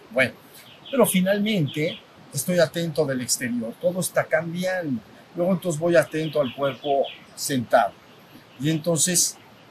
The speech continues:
ahí la respiración está cambiando, bueno, se está moviendo, porque sale y entra y así sucesivamente. A veces el cuerpo lo dejo en una estatua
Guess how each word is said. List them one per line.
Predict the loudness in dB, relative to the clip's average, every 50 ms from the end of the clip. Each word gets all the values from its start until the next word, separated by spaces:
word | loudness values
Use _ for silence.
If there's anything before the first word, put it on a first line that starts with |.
| -20 -20 -10 0
ahí | 2 2 4 4 4 4 2 2 -2 -10 -20 -20 -20 -20 -20 -20 -20 -20 -20 -20 -20 -14 -2
la | 2 2 2
respiración | 2 0 -4 -2 0 2 2 2 2 -2 -2 -4
está | -4 -4 -4 -6 -6
cambiando, | -4 -4 -4 -2 -2 -2 0 0 0 0 2 0 -2 -2 -4 -16 -10 -6
bueno, | -4 -2 -2 -4 -6 -6
se | -8 -6 -4 -2
está | -2 -2 0 2 2 2 2
moviendo, | 0 -2 -2 -2 -2 -2 -2 0 0 -2 -2 -6 -12 -16 -20
porque | -20 -20 -12 -8 -4
sale | -4 -2 0 2 2 4 4 2 2 0 -2 -4 -4 -6 -8 -10 -12 -14 -16 -16 -14 -8
y | -4 -4 -2 -2 -2 -4
entra | -4 -2 -4 -4 -4 -4 -6 -4 -4
y | -4 -4
así | -6 -6 -8 -8
sucesivamente. | -10 -12 -12 -14 -16 -14 -14 -10 -6 -6 -4 -2 -2 -2 0 0
A | 0
veces | 0 -2 -6 -6 -8 -10
el | -12 -12
cuerpo | -8 -2 0 0 0 0 -4 -4
lo | -4 -4 -4
dejo | -6 -8 -8 -2 -2 -2 -2 -2 -6 -20 -20 -20 -20 -10 -4
en | -2 -2
una | 0 0 -2
estatua | -2 -2 2 4 4 4 4 0 -2 -2 -2 -2